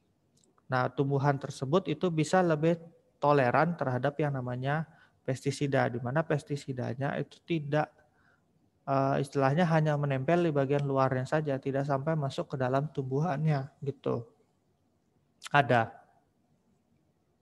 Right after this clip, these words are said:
Terus juga ada beberapa buah juga yang memang lebih resisten terhadap penyakit-penyakit tertentu. Ya, mungkin di antara kalian nanti ada yang bisa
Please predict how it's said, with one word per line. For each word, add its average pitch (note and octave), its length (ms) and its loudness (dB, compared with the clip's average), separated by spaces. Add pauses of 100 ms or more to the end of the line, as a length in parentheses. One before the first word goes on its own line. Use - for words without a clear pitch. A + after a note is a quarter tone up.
(1600)
Terus F#3 160 4
juga F3 320 8
ada D#3 160 6
beberapa D3+ 480 4
buah C3+ 320 2
juga C#3+ 480 4
yang D3+ 300 4
memang E3 480 0 (100)
lebih D3 240 2
resisten D3 640 0
terhadap C#3 500 0
penyakit-penyakit C#3 720 -4
tertentu. B2 720 -6 (1400)
Ya, B2 120 -4
mungkin C#3 360 2
di G#3 80 6
antara F#3+ 360 4
kalian F#3 720 2
nanti D#3 320 -2
ada D#3 400 4
yang D#3 320 2
bisa D3 600 0